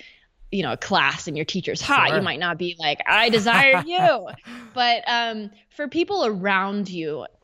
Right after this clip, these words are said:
Speaker 1: you wanna speak up about your desires. So, for example, if you have a partner or someone you're dating, you're more than welcome to speak your desires to them.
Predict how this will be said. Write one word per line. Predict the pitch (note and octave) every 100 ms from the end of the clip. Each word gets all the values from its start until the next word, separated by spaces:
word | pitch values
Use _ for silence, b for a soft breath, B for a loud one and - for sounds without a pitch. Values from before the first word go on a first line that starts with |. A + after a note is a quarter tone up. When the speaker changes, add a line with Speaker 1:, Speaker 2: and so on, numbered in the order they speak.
| -
Speaker 1:
you | A3 A3+
wanna | A3 B3 C4
speak | - - - G#3+ G#3+
up | F#3
about | F#3+ F3+ E3+
your | F3+
desires. | F3+ F3 F3 E3+ E3+
So, | G#3
for | G3+ G#3+
example, | F#3+ F3+ G#3 G3+ F#3 E3+
if | E3+
you | G3+
have | - A#3 D4
a |
partner | - C#4+ C4 B3 A#3+
or |
someone | A3+ A3 G3+
you're | F3+
dating, | F3+ A#3 A#3 A3+ A3 B B B
you're | A#3
more | B3 C#4+
than | C4+
welcome | A#3 A3+ A#3 G#3
to |
speak | - A#3+ A3
your | A3
desires | G3 F#3 F#3+ B3 A3 -
to | F#3
them. | D#3+ A2 B2